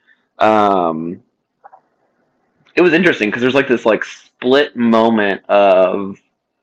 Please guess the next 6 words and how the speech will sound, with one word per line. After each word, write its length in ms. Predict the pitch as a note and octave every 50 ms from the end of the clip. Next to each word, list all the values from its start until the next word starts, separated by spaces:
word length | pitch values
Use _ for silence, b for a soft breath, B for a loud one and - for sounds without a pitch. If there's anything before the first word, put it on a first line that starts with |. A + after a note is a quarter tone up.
| _ _ _ _ _ _ _ _ _ _ _ _ _ _ _ _ _ b b b b b b b b b b b _ -
I 60 | C#3+
don't 140 | D#3 A3 A#3+
really 140 | D#4+ E4 D4+
wanna 180 | G#3+ D3 A2+ -
call 220 | - - B2+ G#2+
it 100 | - -